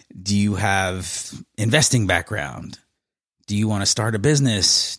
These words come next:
Do you think college is a dumb investment? Are you an impulse buyer? Do you love to shop? Are you, you know,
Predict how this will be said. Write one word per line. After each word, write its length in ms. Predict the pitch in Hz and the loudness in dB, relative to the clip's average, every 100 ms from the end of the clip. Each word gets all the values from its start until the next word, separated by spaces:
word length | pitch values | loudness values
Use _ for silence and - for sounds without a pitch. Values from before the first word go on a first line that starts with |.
| - | -6
Do 80 | |
you 60 | 117 | -4
think 200 | 135 120 | -2 -4
college 360 | - 170 170 139 | -4 -2 -2 0
is 160 | 127 | 0
a 80 | 123 | 0
dumb 260 | 101 131 131 | 2 2 4
investment? 640 | 107 104 90 95 87 - _ _ _ _ _ _ _ _ _ - | 2 2 0 -2 -8 -16 _ _ _ _ _ _ _ _ _ -6
Are 80 | |
you 120 | 104 120 | -2 2
an 80 | |
impulse 360 | 143 131 120 107 | 2 2 2 0
buyer? 440 | 113 101 90 78 | 0 0 0 -4
Do 120 | 90 110 | -2 0
you 100 | 113 | 2
love 200 | 131 123 | 0 0
to 80 | |
shop? 460 | 120 - 135 104 - | 0 0 0 -2 -6
Are 160 | 98 101 | -8 -6
you, 540 | 107 104 104 101 101 _ | -6 -6 -8 -10 -14 _
you 140 | 131 | -12
know, 80 | 117 | -12